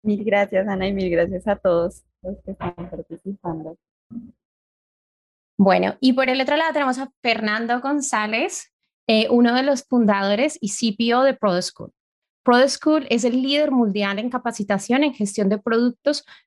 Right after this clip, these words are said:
Speaker 2: con una comunidad de más de un millón de profesionales de product managers. Algunos de sus instru-,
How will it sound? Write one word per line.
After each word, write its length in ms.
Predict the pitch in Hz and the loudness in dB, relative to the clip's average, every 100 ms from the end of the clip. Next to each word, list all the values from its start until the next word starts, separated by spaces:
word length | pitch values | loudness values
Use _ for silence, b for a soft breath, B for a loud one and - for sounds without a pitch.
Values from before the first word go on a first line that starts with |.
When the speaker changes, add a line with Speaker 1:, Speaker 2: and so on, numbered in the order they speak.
| - | 0
Speaker 2:
con 180 | 233 | 4
una 220 | 226 233 247 | 6 4 0
comunidad 500 | 285 269 240 208 196 | 2 4 4 2 2
de 140 | 214 | 0
más 340 | 226 233 247 | 2 2 0
de 100 | 208 | 2
un 100 | 247 | 2
millón 280 | 247 233 226 | 2 2 -2
de 80 | 220 | -4
profesionales 800 | 208 202 196 196 185 196 262 277 | -6 -6 -6 -2 -2 0 0 -2
de 80 | 196 | -4
product 260 | 190 175 175 | -2 0 0
managers. 520 | 170 202 311 359 - _ _ b - | 0 -2 -2 -4 -6 _ _ b -2
Algunos 440 | 220 208 247 254 | 2 6 6 6
de 60 | 277 | 4
sus 180 | 285 269 | 0 -4
instru-, 340 | 240 - 202 | -6 -6 -10